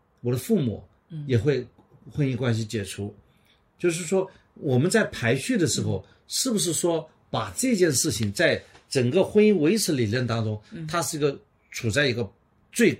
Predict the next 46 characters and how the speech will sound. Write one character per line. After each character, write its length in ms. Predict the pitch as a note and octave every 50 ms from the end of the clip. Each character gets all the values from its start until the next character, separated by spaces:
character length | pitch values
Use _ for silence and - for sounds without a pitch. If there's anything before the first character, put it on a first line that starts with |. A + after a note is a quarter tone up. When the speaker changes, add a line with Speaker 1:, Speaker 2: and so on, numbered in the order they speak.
| - _
Speaker 1:
高 240 | - D#3+ C#3 D#3 D#3+
的 80 | D3+
要 180 | D3 C#3+ C3 A2
素， 220 | G2 - B2 - _ _ _
Speaker 2:
嗯。 120 | G#3 F#3+
Speaker 1:
最 240 | E3 D3 B3+ A3+ D#3+
高 220 | A#2 - D#3+ D3+ D3+
的 100 | D3+ C3
警 240 | A2+ - G#2+ F2+
戒。 240 | E2 - A2+ A2 - -
Speaker 2:
嗯。 260 | - F3 E3 D3 C3+ C#3+ - - - - - _ _
Speaker 1:
那 100 | - G#3
么 80 | G#3+ G#3
他 220 | G#3 - - G#3+
对 160 | G#3+ A#3 G#3+
这 100 | E3+ -
个 100 | G3+ F#3
社 240 | F3 - - A3+ G3+
会 140 | D3+ F3 F3+
的 180 | C#3 B2+ G#2 - - _ _ _ _ _ _ _ _ _
道 260 | - C4 C4+ C4 G#3
德 220 | D3 - C3+ A#2 G#2
的， 260 | F#2+ G#2 A2+ A2+ G2+
至 140 | - - G#3
少 120 | F#3+ F3+
他 240 | F3+ - - G#3+ A3
对 220 | G#3 A3 - A#3 G3
这 200 | - - C4 A#3
位 100 | G3+ E3
提 160 | - - B2
问 160 | A#2+ B2+ A#2
者， 100 | A2 A2+
他 200 | A2 - - -
对 140 | G3 G#3 G#3 F3+ - - -
整 160 | - - G2
个 120 | G2+ C3 D3+
家， 340 | D3 - - G#3 - G3+ F#3+
婚 300 | - - - A3 A3+ G#3+
姻 160 | A3 A3 G#3
的 160 | F3+ - - - - _ _ _ _ _
道 220 | - C4+ A#3+ G3+
德 140 | C#3+ C3+ B2+
的 80 | A2+ G#2+
标 360 | - - F#3 G#3+ G#3 G#3 G#3+
准 200 | D#3+ D#3 A2 F#2
是， 220 | E2+ - A2 G#2